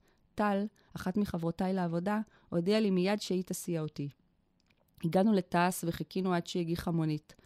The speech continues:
סולי ישב במושב האחורי, קצין העיר ישב בקדמי. התיישבתי ליד סולי והרגשתי כמו באמבוש, כאילו נחטפתי אל מציאות שיש בה הרבה פחות תקווה. כי אם קצין העיר יושב ברכב,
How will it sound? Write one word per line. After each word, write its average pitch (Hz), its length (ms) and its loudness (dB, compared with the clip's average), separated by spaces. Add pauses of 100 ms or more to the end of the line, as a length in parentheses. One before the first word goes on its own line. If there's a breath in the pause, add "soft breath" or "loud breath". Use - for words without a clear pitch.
(160 soft breath)
סולי 214 260 0
ישב 180 300 0
במושב 170 440 -2
האחורי, 170 440 -4 (340 soft breath)
קצין 220 300 0
העיר 226 280 2
ישב 185 360 -2
בקדמי. 156 460 -2 (680 loud breath)
התיישבתי 208 560 -2
ליד 180 200 -2
סולי 202 280 0
והרגשתי 180 460 -2
כמו 190 200 0
באמבוש, 180 680 -2 (260 soft breath)
כאילו 220 220 0
נחטפתי 208 480 0
אל 196 60 2
מציאות 208 440 -2
שיש 190 220 -2
בה 190 140 0
הרבה 175 220 0
פחות 185 340 -6
תקווה. 160 340 -6 (400 soft breath)
כי 220 140 0
אם 220 80 2
קצין 208 280 -2
העיר 202 160 0
יושב 196 320 -2
ברכב, 185 480 -2